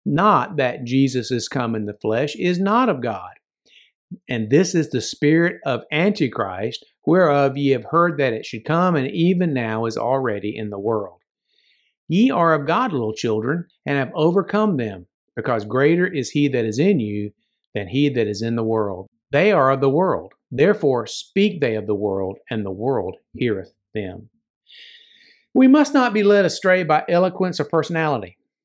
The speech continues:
A partial truth is a whole lie, and in fact, it's the worst sort of falsehood.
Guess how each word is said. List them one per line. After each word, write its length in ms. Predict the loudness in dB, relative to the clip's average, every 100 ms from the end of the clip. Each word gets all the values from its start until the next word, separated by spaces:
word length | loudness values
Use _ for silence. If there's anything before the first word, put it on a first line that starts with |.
| _ _ _ _ -4
A 80 | -4
partial 600 | -4 2 4 4 4 0
truth 340 | 2 0 2
is 140 | 0
a 80 | 0
whole 260 | 4 6 6
lie, 400 | 6 4 2 -2
and 160 | -2 -2
in 180 | -2 -6 _ _
fact, 280 | -2 -2 -2
it's 160 | -4 0
the 80 | 0
worst 580 | 4 4 4 2 -14 -18 -14
sort 500 | 0 4 6 4 -2
of 100 | -8 0
falsehood. 560 | 0 -2 -4 -4 -4